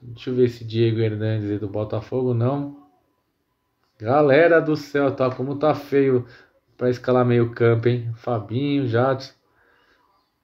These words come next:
Deixa eu ver, Tietê, Richard Rios.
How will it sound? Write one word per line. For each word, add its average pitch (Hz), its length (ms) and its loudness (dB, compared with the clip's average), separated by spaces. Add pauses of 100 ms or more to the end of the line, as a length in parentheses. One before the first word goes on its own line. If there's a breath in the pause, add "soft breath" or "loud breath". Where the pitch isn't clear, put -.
(3750)
Deixa - 140 -20
eu 85 40 -20
ver, 92 160 -18
Tietê, 101 480 -4
Richard 104 540 -2
Rios. 110 640 -4